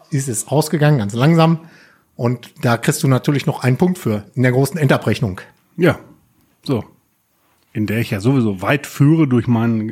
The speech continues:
Speaker 2: äh, haushohen Sieg da vom, vor zwei, drei Spieltagen, als ich zweistellig gepunktet hatte. Äh, aber wollen wir nicht weiter drauf, drauf rumreiten, sondern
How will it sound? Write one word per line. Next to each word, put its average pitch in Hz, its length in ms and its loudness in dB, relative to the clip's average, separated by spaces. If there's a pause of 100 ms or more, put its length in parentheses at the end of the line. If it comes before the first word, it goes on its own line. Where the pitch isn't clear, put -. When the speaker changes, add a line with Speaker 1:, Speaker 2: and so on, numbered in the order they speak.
(120)
Speaker 2:
äh, 107 120 -2
haushohen 107 600 0
Sieg 127 300 -2
da 117 280 -2
vom, 101 460 -6
vor 104 220 -8
zwei, 127 300 -4
drei 123 240 0
Spieltagen, 139 640 2 (420)
als 110 140 -8
ich - 360 -8
zweistellig 127 640 -2
gepunktet 127 460 -2
hatte. 123 260 -6 (600)
Äh, 139 60 -6
aber 131 680 0 (640)
wollen 147 200 4
wir 160 100 6
nicht 147 180 2
weiter 151 280 2
drauf, 139 500 -2
drauf 131 240 2
rumreiten, 160 680 2
sondern 135 460 -2